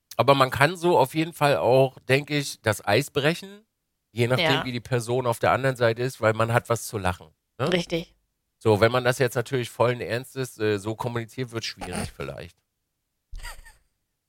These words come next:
Speaker 1: Aber es gibt schon, also es gibt wirklich auch sehr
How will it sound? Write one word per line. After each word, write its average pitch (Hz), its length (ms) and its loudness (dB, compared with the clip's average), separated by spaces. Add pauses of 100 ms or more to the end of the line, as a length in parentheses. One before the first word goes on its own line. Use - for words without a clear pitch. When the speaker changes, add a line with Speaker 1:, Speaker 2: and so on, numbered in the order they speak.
(680)
Speaker 1:
Aber 117 200 4
es 117 100 0
gibt 196 220 -8
schon, 185 220 -2
also 143 200 2
es - 80 -2
gibt - 220 -8
wirklich 202 320 -4
auch 147 240 4 (120)
sehr 143 680 2